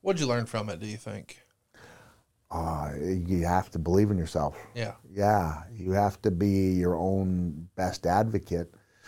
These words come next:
Speaker 2: That's why, uh, I've said there's a fine line between self-confidence and delusion. And when someone tiptoes over that line, and I did a couple times, it's not always pretty. And it's a fine line. I think I walked it pretty well, but I, uh,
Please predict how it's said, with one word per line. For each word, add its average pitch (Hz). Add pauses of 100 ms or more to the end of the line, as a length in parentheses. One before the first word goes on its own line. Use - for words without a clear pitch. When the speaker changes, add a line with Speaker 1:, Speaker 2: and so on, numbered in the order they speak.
(440)
Speaker 2:
That's 104
why, 120
uh, 110
I've 104
said 165
there's 147
a 123
fine 143
line 131
between 98
self-confidence 104
and 95
delusion. 123 (760)
And 95
when 98
someone 107
tiptoes 113
over 113
that 107
line, 113
and 104
I 110
did 107
a -
couple 131
times, 139
it's 113
not 107
always 107
pretty. 131 (720)
And 98
it's 98
a 104
fine 120
line. 123
I -
think 107
I 98
walked 101
it 107
pretty 110
well, 110
but 107
I, 104
uh, 104